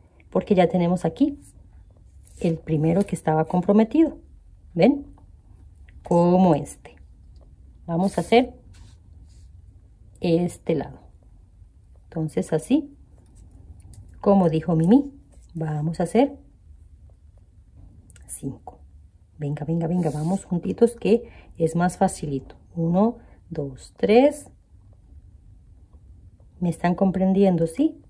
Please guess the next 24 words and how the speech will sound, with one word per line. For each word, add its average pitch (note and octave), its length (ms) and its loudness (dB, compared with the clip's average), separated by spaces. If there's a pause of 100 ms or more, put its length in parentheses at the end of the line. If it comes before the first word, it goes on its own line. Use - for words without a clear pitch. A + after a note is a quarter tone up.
(120)
espero, F#3+ 480 -6
porque G3+ 300 -4
si - 180 -10
no, G#3+ 300 -2 (2000)
ahí D#3 240 -4
me, E3+ 180 0
cualquier D3+ 400 -4
cosa C#3+ 300 -4
me F#3 140 0
preguntan, A3+ 760 2 (340)
con D#3 240 -4
todo G#3 280 8
gusto. - 480 -6 (260)
Que F3+ 120 -4
lo F3 100 -2
quieren A#3 300 8
hacer G#3+ 260 6
en G#3+ 120 0
hilo G3+ 300 6
de G3+ 200 4
un A3+ 360 4 (180)
milímetro. G#3 580 4 (140)
Bueno, G3 380 2 (880)
con, D#3 460 2